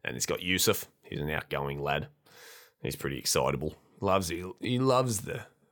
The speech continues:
he loves the, uh, the bravado, you know. But Ezio's past that. He's, uh, um,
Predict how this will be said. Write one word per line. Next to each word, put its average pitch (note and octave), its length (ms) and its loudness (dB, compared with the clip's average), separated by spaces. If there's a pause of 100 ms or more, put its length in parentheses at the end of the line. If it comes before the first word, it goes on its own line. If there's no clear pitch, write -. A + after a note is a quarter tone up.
(420)
he - 140 -4
loves G2 300 -2
the, D2+ 240 -6
uh, C2 60 -6
the C#2 80 -12
bravado, G#1+ 600 -4
you B1+ 100 -8
know. C#2+ 200 -6 (1000)
But C#2 180 0
Ezio's E2+ 380 4
past - 380 0
that. A1 120 -4
He's, G1+ 140 -6
uh, A1 800 -4 (640)
um, F#2+ 360 6